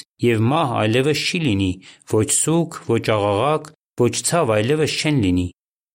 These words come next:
Հայտնություն քսանմեկի չորս։ Իմացեք ավելին։ Դիտեք, ինչու արժե ուսումնասիրել Աստվածաշունչը տեսանյութը, որը կարող եք գտնել J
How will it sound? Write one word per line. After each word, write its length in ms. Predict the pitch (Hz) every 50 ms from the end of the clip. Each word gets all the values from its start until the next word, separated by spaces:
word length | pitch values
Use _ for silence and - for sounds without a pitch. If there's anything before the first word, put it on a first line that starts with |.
| _ _ _ _ _ _ -
Հայտնություն 540 | - 113 107 107 - 104 98 - - 151 156
քսանմեկի 580 | - - 123 104 95 95 92 95 92 - 135 131
չորս։ 340 | - - 95 87 - - - - - - - _ _ _ _ _ _ _ _ _ _ _ _ _ _ _ _ _ _ -
Իմացեք 500 | 135 120 110 104 101 - - 160 151 151
ավելին։ 440 | 135 120 107 113 101 92 85 87 90 90 - _ _ _ _ _ _ _ _ -
Դիտեք, 480 | 127 113 113 135 139 180 185 185 - - _ _ _ _ _ _
ինչու 320 | 156 165 160 - - 214
արժե 260 | 131 113 101 95 110 110
ուսումնասիրել 800 | 104 101 - - 117 110 110 107 104 - - 120 113 104 107 104
Աստվածաշունչը 720 | 101 - - 117 107 - 110 104 - 117 110 101 - 110
տեսանյութը, 680 | 110 117 110 - - 110 98 101 98 92 - - 156 185 196 - - _ _ _ _ _
որը 180 | 151 170 208 214
կարող 300 | - - 120 113 113 113
եք 120 | 117 104 92
գտնել 360 | - 110 - - 131 151 170 151
J 180 | - 127 131